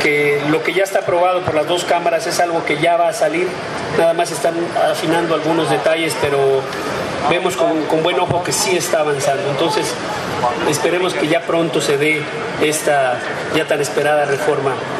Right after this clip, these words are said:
que queremos. El, el derecho al, al acceso a la información en el país, como comentaba el maestro Oscar Guerra,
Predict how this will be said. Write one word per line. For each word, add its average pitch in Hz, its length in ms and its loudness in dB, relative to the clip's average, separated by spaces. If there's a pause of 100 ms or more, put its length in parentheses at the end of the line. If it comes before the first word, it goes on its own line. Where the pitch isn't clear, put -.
(160)
que 139 100 2
queremos. 131 420 0 (2000)
El, 175 380 2
el 185 140 2
derecho 226 280 2
al, 185 300 2
al 165 120 2
acceso 202 280 0
a 208 40 2
la 185 60 0
información 156 460 0
en 165 100 0
el 143 80 2
país, 160 520 -2 (380)
como 139 160 2
comentaba 151 480 2
el 139 280 0
maestro 160 260 0
Oscar 151 240 0
Guerra, 160 280 0